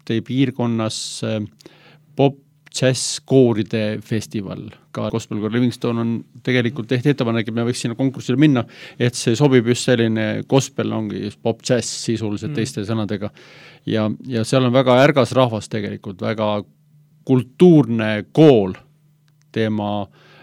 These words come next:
Speaker 1: ju väljund on tegelikult, eh, kultuur.
Speaker 2: Mhm.
Speaker 1: Isegi näitekultuur ja, ja mõningad sellised ka põnevad, eh, nii-öelda kaunid kunstid,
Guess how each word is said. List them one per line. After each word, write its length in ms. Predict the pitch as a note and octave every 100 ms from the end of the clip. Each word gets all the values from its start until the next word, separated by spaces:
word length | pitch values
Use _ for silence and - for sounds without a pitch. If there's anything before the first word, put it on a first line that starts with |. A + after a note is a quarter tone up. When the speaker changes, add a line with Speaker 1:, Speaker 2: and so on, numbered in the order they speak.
| _
Speaker 1:
ju 400 | A2 G#2 G2+ G#2 G2+
väljund 480 | B2+ D#3+ C#3 G2 F#2
on 160 | G#2+
tegelikult, 840 | G2+ A2+ G#2 G#2 - G2+ - _ -
eh, 180 | G2+ G2+ _ _
kultuur. 480 | - A2 D3+ C3 F#2 - _ _
Speaker 2:
Mhm. 180 | C3+ B2 E3+
Speaker 1:
Isegi 200 | G#2 A2
näitekultuur 760 | B2 C#3+ A#2+ G2+ G2 - G#2 G2
ja, 300 | G#2 G2+ G#2
ja 220 | A2 G2+ G2+
mõningad 300 | A#2 G#2+ G2+
sellised 400 | B2 G#2 G#2+ -
ka 200 | - A2 - - - - - _ _ _ _
põnevad, 400 | C#3 B2+ A2 G#2+ _ G#2+
eh, 160 | A2 A2 _ _ _ _ - - - _ _
nii-öelda 180 | A#2 G#2+
kaunid 280 | C3+ D3 -
kunstid, 480 | E3 D#3+ - A2